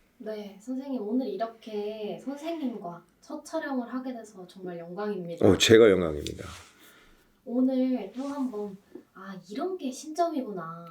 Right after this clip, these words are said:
Speaker 2: 어, 감사합니다.
Speaker 1: 하고 느끼게 되는 계기가 됐어요.
Speaker 2: 네네네.
Speaker 1: 네, 선생님, 이제 앞으로도 저희랑 종종 촬영을 하시게 될 텐데
Speaker 2: 네.
Speaker 1: 그것도 잘 부탁드리고요. 마지막으로 한 말씀 부탁드릴게요.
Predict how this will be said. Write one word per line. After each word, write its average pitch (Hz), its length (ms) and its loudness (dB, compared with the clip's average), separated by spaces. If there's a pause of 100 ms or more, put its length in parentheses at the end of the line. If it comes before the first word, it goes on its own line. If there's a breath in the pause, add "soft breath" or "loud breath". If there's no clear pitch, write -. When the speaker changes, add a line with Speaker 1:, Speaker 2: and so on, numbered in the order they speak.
(140)
Speaker 2:
어, 78 40 -6
감사합니다. 87 760 0
Speaker 1:
하고 82 120 -4
느끼게 - 340 -2
되는 170 680 -10
계기가 185 380 -10
됐어요. - 760 -10
Speaker 2:
네네네. 80 560 4 (220)
Speaker 1:
네, 196 200 -10
선생님, 247 300 -6
이제 185 240 -12 (400)
앞으로도 277 680 -4
저희랑 202 400 -8
종종 208 480 -10
촬영을 214 840 -8
하시게 247 520 -8
될 202 200 -10
텐데 185 560 -10
Speaker 2:
네. 80 500 4
Speaker 1:
그것도 - 420 -12
잘 180 280 -12
부탁드리고요. 202 880 -8 (140)
마지막으로 277 560 -4
한 277 160 -10
말씀 262 320 -10
부탁드릴게요. 180 640 -18